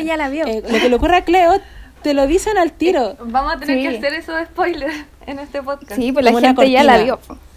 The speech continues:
Speaker 3: Sí.
Speaker 2: De spoiler.
Speaker 1: Advertencia de,
Speaker 3: <laughs>
Speaker 1: de spoilers.
Speaker 4: Danger,
Speaker 1: Como Mujercitas,
Speaker 4: danger.
Speaker 1: que, que el libro tiene como cien años y la gente reclamaba por la película, como dando spoilers, y es como,
Speaker 2: <laughs>
Speaker 1: "Amigue,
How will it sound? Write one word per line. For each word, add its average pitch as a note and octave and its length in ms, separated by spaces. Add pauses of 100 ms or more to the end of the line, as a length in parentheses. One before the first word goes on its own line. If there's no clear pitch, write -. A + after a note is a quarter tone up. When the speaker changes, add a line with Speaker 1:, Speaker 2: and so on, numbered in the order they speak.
(160)
Speaker 3:
Sí. A3+ 220
Speaker 2:
De C4+ 180
spoiler. G#3 320
Speaker 1:
Advertencia F#3 800
de, - 600 (160)
Speaker 3:
<laughs> C#4+ 360
Speaker 1:
de D4 60
spoilers. F#3+ 420
Speaker 4:
Danger, A#3+ 440
Speaker 1:
Como B3 120
Mujercitas, B3+ 880
Speaker 4:
danger. - 180
Speaker 1:
que, - 120
que A#3+ 120
el A3+ 80
libro C4+ 300
tiene C4+ 280
como B3 240
cien B3 320
años C#4+ 280
y C#4+ 40
la C4+ 100
gente B3+ 320
reclamaba A#3+ 640
por B3+ 120
la A#3+ 120
película, A#3 640 (560)
como G#3+ 120
dando A#3 280
spoilers, C4+ 540
y - 20
es B3 140
como, C4 240
Speaker 2:
<laughs> A3 160
Speaker 1:
"Amigue, G#3+ 640